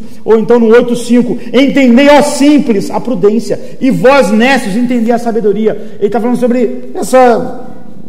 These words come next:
é, ele tá usando a palavra simples como, é, essa ingenuidade. "O simples dá crédito a toda palavra, mas o prudente atenta para os seus passos. Os simples herdam a estultícia, mas os prudentes se coroam de conhecimento."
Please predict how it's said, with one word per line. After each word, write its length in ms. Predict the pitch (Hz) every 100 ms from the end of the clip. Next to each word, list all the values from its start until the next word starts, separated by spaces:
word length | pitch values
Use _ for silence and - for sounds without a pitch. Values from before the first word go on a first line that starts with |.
| -
é, 400 | 127 - 107 -
ele 80 | 165
tá 120 | 220
usando 140 | 202
a 20 |
palavra 220 | 220 220 214
simples 560 | - 202 214 240 175 117 - -
como, 440 | - 233 240 196 160
é, 200 | - - -
essa 180 | 196
ingenuidade. 640 | 247 214 247 262 233 233 202 - - -
"O 120 | 262
simples 520 | - - 294 269 262
dá 160 | 277 254
crédito 420 | - 269 269 208
a 80 | 285
toda 300 | - 294 294
palavra, 520 | 294 277 262 254 196
mas 160 | 202 220
o 80 |
prudente 460 | 226 240 147 226 226
atenta 320 | 208 214 214
para 160 | 208 208
os 80 | 202
seus 180 | 214
passos. 480 | 208 202 190 - 135 - -
Os 200 | 277 247
simples 640 | - 262 302 233 185 - - - -
herdam 420 | 277 240 214 262
a 80 | 262
estultícia, 960 | 262 254 285 - - 302 - 254 143 117 -
mas 160 | - 165
os 100 | 202
prudentes 640 | - 196 131 214 208 147 - -
se 160 | - 185
coroam 400 | - 196 170 208
de 120 | 175
conhecimento." 840 | - 208 208 220 185 190 185 120